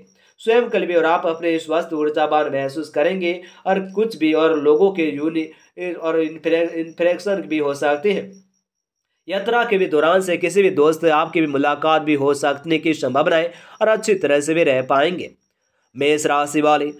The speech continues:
आपके उत्तम संपत्ति के संकेत दे रहे हैं। किसी प्रेतक संपत्ति संबंधी मामले में आपको जीत मिलेंगे।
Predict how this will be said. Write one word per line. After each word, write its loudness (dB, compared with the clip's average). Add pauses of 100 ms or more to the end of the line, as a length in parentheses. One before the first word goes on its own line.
(140)
आपके 0 (140)
उत्तम -2
संपत्ति 0
के 0
संकेत 0
दे 4
रहे 2
हैं। -6
किसी 0
प्रेतक 0
संपत्ति 0
संबंधी 0
मामले 2
में 2 (300)
आपको 0
जीत 0
मिलेंगे। 0